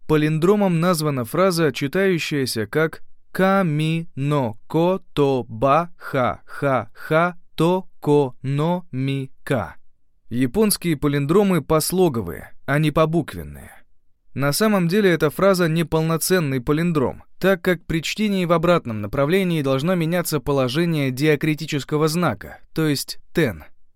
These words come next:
меняющего положение «ха» и «ба». Именно это имел в виду Судзуки, говоря, что «тен», диакритический знак, капризен. Конец примечания. Если читать в обратном направлении, будет то же самое.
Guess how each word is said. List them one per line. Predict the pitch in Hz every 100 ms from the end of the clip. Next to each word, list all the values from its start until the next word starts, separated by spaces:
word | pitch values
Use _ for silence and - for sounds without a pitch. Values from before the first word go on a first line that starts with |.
| -
меняющего | 131 156 208 185 165 160 139
положение | 135 131 123 147 180 160 127
«ха» | - 160 143 -
и | - 143
«ба». | 139 98 - - - -
Именно | 165 180 180 180 185
это | - 175 120 107
имел | 107 151 160
в | 113
виду | 131 135 156
Судзуки, | - 123 127 202 170 156
говоря, | 113 123 143 151 139
что | - 123
«тен», | 110 180 190 170 -
диакритический | 123 151 151 165 160 151 151 143 -
знак, | 139 139 135 120 - - -
капризен. | - 165 151 180 147 95 - - - -
Конец | - 135 147 151
примечания. | - 143 139 123 110 90 69 - - - _ - _ _ _ - - -
Если | 143 214 226 208
читать | 190 208 208 196
в | 190
обратном | 190 202 208 196 190
направлении, | 180 185 180 214 180 151
будет | 131 175 175 170
то | 190
же | 180
самое. | 185 196 196 110 - -